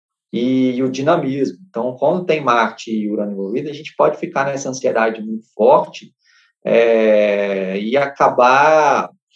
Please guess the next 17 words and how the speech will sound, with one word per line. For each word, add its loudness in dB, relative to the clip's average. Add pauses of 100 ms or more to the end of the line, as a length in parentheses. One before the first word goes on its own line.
(880)
como -8
eu 0
posso 4
falar, 4
precipitando, 2
é, 2
desperdiçando -2
mesmo 0
a 4
oportunidade 0
que -4
a -4
gente -12
tem 0
de -14
ter 4
avanços, -2